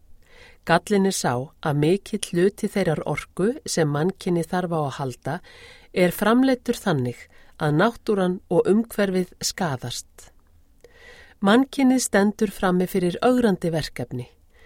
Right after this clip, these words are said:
Við verðum að gera okkur ljóst. Hversu mikla orku þarf í raun og veru til þess að framleiða vörurnar sem við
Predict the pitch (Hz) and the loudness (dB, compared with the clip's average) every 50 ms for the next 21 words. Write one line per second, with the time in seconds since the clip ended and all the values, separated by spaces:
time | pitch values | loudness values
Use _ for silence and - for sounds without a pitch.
0 | - _ _ - 156 147 135 160 190 240 262 254 254 233 220 220 202 - - 214 | -20 _ _ -4 -2 0 2 2 2 2 2 2 2 2 2 2 0 0 2 4
1 | 226 233 220 202 - 214 190 180 175 143 117 - - - - - - - - - | 4 4 2 0 -2 -2 0 0 0 -2 -2 -4 -8 -12 -12 -18 -20 -20 -20 -20
2 | - _ _ - _ - - - - - - - - - - - - 220 240 - | -20 _ _ -20 _ -20 -20 -20 -20 -20 -20 -20 -20 -20 -6 0 2 2 2 2
3 | - - 269 247 220 226 220 - - 254 240 - - 180 180 - - - - 214 | 0 0 0 2 2 2 0 -2 -2 0 0 0 0 -2 -4 -6 -8 -6 -6 -6
4 | 202 - 196 170 175 196 190 196 185 175 156 147 160 185 202 208 190 180 160 143 | -4 -2 -2 0 0 0 0 0 0 2 0 0 2 2 0 0 0 0 0 0
5 | 131 127 143 160 208 - - - 247 247 240 240 233 226 - 180 - - - 165 | 0 0 -2 -2 -4 -4 -2 0 0 2 4 2 0 0 -2 -4 -6 -4 -2 0
6 | 160 190 214 226 233 220 220 190 170 156 147 139 135 131 - 143 165 196 - - | 0 2 2 2 0 0 0 0 0 0 0 -2 -4 -4 -4 -4 -6 -6 -4 -2
7 | - 226 220 233 | 0 2 4 4